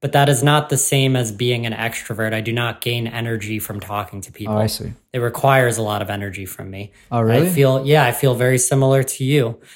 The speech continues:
Speaker 1: I just, um, I just truck through
Speaker 2: Oh, 'cause
Speaker 1: it
Speaker 2: I,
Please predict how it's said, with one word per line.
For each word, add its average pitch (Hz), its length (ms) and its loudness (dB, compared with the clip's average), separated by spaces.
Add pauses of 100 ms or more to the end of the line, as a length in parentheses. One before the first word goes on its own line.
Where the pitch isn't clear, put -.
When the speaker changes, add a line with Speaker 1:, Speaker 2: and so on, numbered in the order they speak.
(120)
Speaker 1:
I 135 120 4
just, 139 400 2
um, 123 440 2 (320)
I 143 120 2
just 143 320 4
truck 156 320 2
through 143 360 4
Speaker 2:
Oh, 151 40 8
'cause 151 80 6
Speaker 1:
it 165 40 6
Speaker 2:
I, 190 40 8